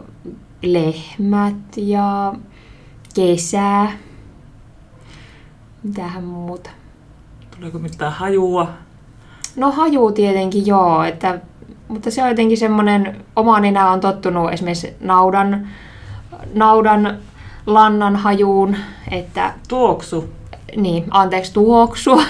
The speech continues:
Speaker 2: Niin, ennen se tuntuu tuoksulta ennemmin kuin hajulta.
Speaker 1: <laughs> Kyllä. No en ehkä joka päivä haistelisi mielellään tota
Speaker 2: Kovin läheltä.
Speaker 1: kovin läheltä karjanlantoja, mutta tiedän, että karjanlannalla on niin paljon hyviäkin,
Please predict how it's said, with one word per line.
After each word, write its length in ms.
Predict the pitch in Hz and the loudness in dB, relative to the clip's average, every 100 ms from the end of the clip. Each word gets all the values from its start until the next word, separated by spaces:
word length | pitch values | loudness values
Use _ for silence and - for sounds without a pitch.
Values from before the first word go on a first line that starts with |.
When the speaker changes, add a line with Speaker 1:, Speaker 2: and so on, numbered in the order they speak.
| - | -2
Speaker 2:
Niin, 200 | 226 240 | -2 2
ennen 220 | 233 233 | 2 2
se 120 | 233 453 | 2 0
tuntuu 380 | 285 339 285 | 2 2 2
tuoksulta 680 | 370 311 254 - 220 175 175 | 0 2 2 2 -2 0 0
ennemmin 420 | 170 185 180 180 | 2 0 -2 -4
kuin 140 | 175 196 | -2 0
hajulta. 380 | 202 190 - - | 2 0 0 0
Speaker 1:
<laughs> 0 | |
Kyllä. 500 | 247 226 214 208 208 - - - - - - - - - - - - | 4 4 4 0 -2 -6 -16 -16 -18 -20 -20 -20 -20 -20 -20 -16 -2
No 80 | 208 | 4
en 200 | 226 240 | 4 4
ehkä 180 | 233 | 2
joka 300 | 233 214 202 | 2 4 4
päivä 240 | 185 170 165 | 4 2 0
haistelisi 680 | 165 160 165 175 185 - - - - - - | 0 -4 -6 -8 -8 -10 -18 -20 -20 -20 -8
mielellään 600 | 185 170 160 160 160 170 | -4 -2 0 -2 -4 -8
tota 280 | - - 202 - - - - - | -12 -12 -14 -16 -20 -20 -20 -8
Speaker 2:
Kovin 300 | 165 170 156 | -2 0 2
läheltä. 360 | 151 156 151 160 | 2 0 -4 -6
Speaker 1:
kovin 360 | 196 214 208 196 | 0 4 6 6
läheltä 440 | 190 190 175 165 170 - - - | 4 2 0 -2 -8 -14 -20 -4
karjanlantoja, 720 | 190 185 180 175 165 170 170 | -2 0 0 0 0 -2 -2
mutta 220 | 175 180 | -4 -4
tiedän, 400 | 208 254 247 226 | -2 0 2 2
että 480 | 220 214 214 202 202 - - - | 0 0 2 2 0 -10 -12 0
karjanlannalla 640 | 226 214 208 196 196 196 | 2 4 4 4 4 4
on 80 | 196 | 4
niin 160 | 208 208 | 4 4
paljon 220 | 196 190 | 2 4
hyviäkin, 640 | 208 202 175 175 175 175 | 4 4 4 0 -2 -4